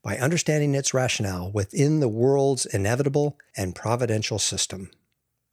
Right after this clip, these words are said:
Epictetus emphasizes this point again in Discourses two fourteen, eleven, where we read, "The philosophers,"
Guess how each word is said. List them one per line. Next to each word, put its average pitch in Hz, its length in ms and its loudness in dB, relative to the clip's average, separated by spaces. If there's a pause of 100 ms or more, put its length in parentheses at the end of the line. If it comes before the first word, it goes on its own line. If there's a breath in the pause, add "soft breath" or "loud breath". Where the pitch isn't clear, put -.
(140)
Epictetus 123 720 0
emphasizes 101 640 0
this 101 160 -2
point - 360 -8
again 107 580 0 (340 soft breath)
in 135 140 0
Discourses 113 580 -2
two 107 320 0
fourteen, 104 460 -4
eleven, 104 480 -2 (200 soft breath)
where 135 180 4
we 120 180 2
read, 110 460 0 (380)
"The 113 100 -2
philosophers," 147 880 0